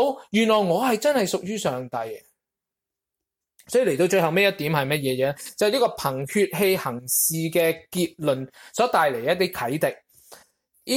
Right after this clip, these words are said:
Inspired through the outcome of the works of flesh。嗱，留意到我長-，經常強調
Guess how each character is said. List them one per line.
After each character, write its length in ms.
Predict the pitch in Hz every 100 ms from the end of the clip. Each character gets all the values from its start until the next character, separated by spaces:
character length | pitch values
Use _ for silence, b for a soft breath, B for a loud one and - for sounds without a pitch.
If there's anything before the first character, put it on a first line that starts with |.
| 285
Inspired 640 | 277 - 262 262 262 262 254
through 540 | - - 240 254 254
the 240 | 190 165 -
outcome 600 | 196 214 202 - 190 117 - _ _ -
of 260 | 147 139 -
the 120 | 131 135
works 600 | 165 190 190 - - - - _ _
of 280 | 120 113 -
flesh。 1040 | - - 147 147 127 - - - - - - _ _ _ _ _ b b b b b
嗱， 120 | 226
留 140 | 233
意 140 | 254 311
到 140 | 277
我 200 | 311 262 240
長-， 360 | 208 151 156 - B B -
經 180 | 320 320
常 260 | 196 151
強 300 | - 139 143
調 240 | 147 170